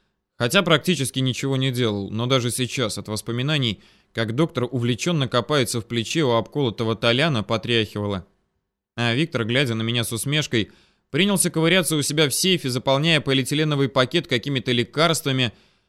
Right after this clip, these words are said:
а потом начал что-то писать в большом блокноте. Как выяснилось, инструкцию по приведению Ловягина в здоровое состояние. Сил дальше из себя изображать блатного братка у меня уже не было.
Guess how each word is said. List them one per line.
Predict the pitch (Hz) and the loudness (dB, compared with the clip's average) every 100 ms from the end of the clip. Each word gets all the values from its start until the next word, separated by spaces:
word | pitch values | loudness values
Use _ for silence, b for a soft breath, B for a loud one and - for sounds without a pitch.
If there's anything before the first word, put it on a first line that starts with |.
| _ | _
а | 117 | 0
потом | 156 160 220 | 2 2 4
начал | 190 185 180 | 2 2 0
что-то | - 160 151 | 0 -2 0
писать | 139 170 156 | 0 2 0
в | 123 | 2
большом | 131 120 139 | 0 0 -2
блокноте. | 127 131 135 110 104 101 - _ _ _ _ _ _ | 0 0 -2 -4 -4 -8 -12 _ _ _ _ _ _
Как | 127 127 | -2 2
выяснилось, | 185 156 143 127 - | 2 2 2 0 -2
инструкцию | - 147 - 165 131 - 113 | -2 -2 0 0 0 0 -2
по | 117 | -2
приведению | 101 117 120 120 120 123 | -2 -2 0 0 0 0
Ловягина | 127 139 175 131 117 | 2 2 2 0 -2
в | |
здоровое | 104 117 131 131 127 | -2 0 2 2 0
состояние. | 135 - 147 139 107 101 - _ _ _ _ _ _ _ _ | -2 -2 0 2 2 -2 -10 _ _ _ _ _ _ _ _
Сил | - 170 190 151 - | -4 0 2 0 -2
дальше | 120 165 185 - 120 | 4 6 4 2 -2
из | - 110 | -2 -2
себя | - 117 117 | -2 0 2
изображать | 110 113 120 117 120 | 2 0 0 2 0
блатного | 104 117 123 127 117 113 | 0 0 0 -2 -2 0
братка | 123 127 - 147 135 b b b b _ | 0 0 0 -2 -2 b b b b _
у | 110 | -2
меня | 131 190 226 | 0 2 4
уже | 143 160 | 4 4
не | 139 120 | 2 2
было. | 104 101 | 0 -2